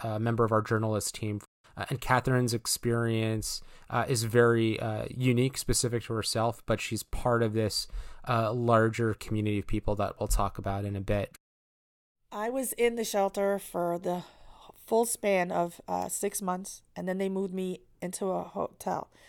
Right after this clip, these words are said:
Speaker 2: because at that point was when my gallbladder exploded. So I was in the hospital and coming back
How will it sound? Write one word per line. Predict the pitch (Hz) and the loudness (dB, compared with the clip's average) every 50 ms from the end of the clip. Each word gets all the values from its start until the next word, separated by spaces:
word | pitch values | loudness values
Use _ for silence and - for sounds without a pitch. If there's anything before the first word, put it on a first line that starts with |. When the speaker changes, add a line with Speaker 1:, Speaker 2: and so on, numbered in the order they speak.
| - - _ _ - | -20 -20 _ _ -8
Speaker 2:
because | 214 202 202 196 - | -4 -2 -2 0 2
at | - 202 196 | 2 2 4
that | 226 214 226 233 - | 4 2 2 2 -2
point | - - 214 202 196 - | -4 -4 -4 -4 -2 -2
was | 185 190 185 180 180 | -2 -2 -2 -4 -4
when | 185 185 180 | -6 -6 -4
my | 180 175 175 170 | -4 -4 -4 -2
gallbladder | 165 170 170 165 180 175 170 170 170 - | -2 -2 -2 0 0 0 2 2 0 -2
exploded. | - 165 - - - 170 165 147 117 - 110 110 - _ _ _ _ - - - - - - _ _ _ | -4 -6 -8 -8 -8 -6 -6 -4 -4 -4 -6 -6 -8 _ _ _ _ -20 -20 -20 -20 -20 -20 _ _ _
So | - - - - 214 196 185 175 175 165 170 - - _ _ _ _ _ _ - | -8 -4 0 4 6 6 6 6 4 4 0 -2 -6 _ _ _ _ _ _ -8
I | - - 190 190 | -2 0 0 2
was | 190 196 190 - | 2 2 0 0
in | - 196 202 196 | -2 -2 -2 -2
the | 202 190 - - | -2 -6 -6 -8
hospital | - - 196 196 202 - - 254 247 262 269 277 277 269 - - _ _ _ _ _ _ | -4 -2 0 0 0 -2 0 2 2 4 4 2 0 -4 -10 -18 _ _ _ _ _ _
and | - 196 190 185 185 165 - - - | -6 -6 -6 -6 -6 -8 -12 -14 -8
coming | - - 208 208 208 202 190 | -6 -4 -4 -2 -4 0 2
back | 208 208 214 220 214 - | 4 6 6 4 2 0